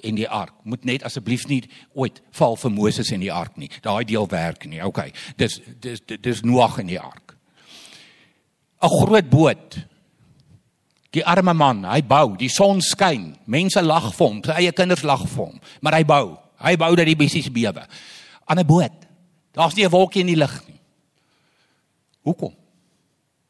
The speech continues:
Hoekom? Ja, dis gehoorsaamheid aan die Here, uiteraard.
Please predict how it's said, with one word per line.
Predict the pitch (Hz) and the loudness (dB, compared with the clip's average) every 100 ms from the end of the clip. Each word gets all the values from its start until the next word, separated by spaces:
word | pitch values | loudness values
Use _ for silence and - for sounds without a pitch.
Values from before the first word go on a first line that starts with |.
| _ _ _ _ _ _ | _ _ _ _ _ _
Hoekom? | - 165 - - _ _ _ | -12 -12 -12 -18 _ _ _
Ja, | 180 254 | -6 -2
dis | 226 | -2
gehoorsaamheid | 185 160 190 196 175 156 | 0 2 2 0 -2 -4
aan | 123 | -4
die | 107 | -4
Here, | 143 82 - | -4 -6 -10
uiteraard. | 131 139 135 139 82 - | -12 -8 -8 -8 -12 -20